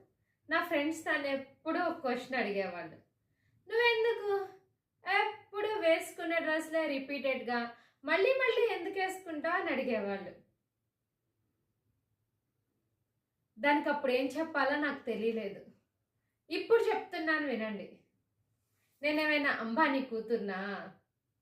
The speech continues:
లేక చిరంజీవి కోడల్నా? లేదంటే సల్మాన్ ఖాన్ చెల్లెల్నా? వేసిన డ్రెస్సులు వేయకుండా, పెట్టిన నగలు పెట్టకుండా, తొడిగిన చెప్పులు మళ్ళీ తొడగకుండా ఉండటానికి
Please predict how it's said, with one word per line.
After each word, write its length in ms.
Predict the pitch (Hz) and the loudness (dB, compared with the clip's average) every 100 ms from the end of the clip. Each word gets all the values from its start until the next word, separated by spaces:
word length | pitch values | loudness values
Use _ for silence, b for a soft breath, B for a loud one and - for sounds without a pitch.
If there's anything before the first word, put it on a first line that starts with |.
| _ _ _ 381 | _ _ _ -4
లేక 160 | 440 | 0
చిరంజీవి 720 | 523 494 453 440 440 427 403 | 2 4 4 4 0 0 0
కోడల్నా? 760 | 403 370 359 359 339 339 349 349 - _ _ _ _ _ _ _ _ 320 | 2 4 4 2 0 -2 -4 -8 -16 _ _ _ _ _ _ _ _ -2
లేదంటే 360 | 359 339 381 | 2 2 2
సల్మాన్ 500 | 440 349 294 311 302 | 2 2 4 2 2
ఖాన్ 300 | 311 269 269 | 2 0 2
చెల్లెల్నా? 640 | 262 240 233 214 185 156 - _ _ _ _ _ _ _ _ _ - | 2 2 2 0 -6 -10 -16 _ _ _ _ _ _ _ _ _ 6
వేసిన 380 | 294 320 359 320 | 8 6 4 2
డ్రెస్సులు 360 | 302 277 247 | 2 2 0
వేయకుండా, 840 | 202 208 233 233 247 240 247 269 - _ _ 339 | -2 2 2 0 -4 -2 -2 -4 -12 _ _ 0
పెట్టిన 440 | 330 370 349 330 | 0 0 0 2
నగలు 200 | 285 262 | 2 0
పెట్టకుండా, 920 | - 233 226 247 247 247 247 269 - - _ 349 | 2 0 0 -4 -2 -2 -2 -2 -8 -18 _ 2
తొడిగిన 320 | 349 339 392 | 2 4 2
చెప్పులు 380 | 359 349 339 294 | 2 0 0 -2
మళ్ళీ 380 | 247 247 294 | 0 2 2
తొడగకుండా 600 | 294 254 247 254 269 269 254 | 2 2 2 0 0 2 2
ఉండటానికి 800 | 247 240 247 254 254 370 403 | 2 0 0 -2 -4 -6 -8